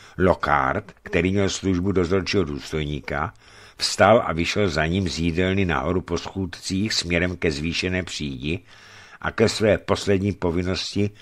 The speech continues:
čtyřiadvacetihodinové služby. Večerní pochůzky byly součástí denního řádu,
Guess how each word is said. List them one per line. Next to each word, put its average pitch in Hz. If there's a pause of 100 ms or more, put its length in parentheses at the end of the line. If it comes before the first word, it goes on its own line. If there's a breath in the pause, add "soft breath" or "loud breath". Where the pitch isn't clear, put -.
(120 soft breath)
čtyřiadvacetihodinové 85
služby. 58 (920 soft breath)
Večerní 175
pochůzky 160
byly 139
součástí 131
denního 113
řádu, 90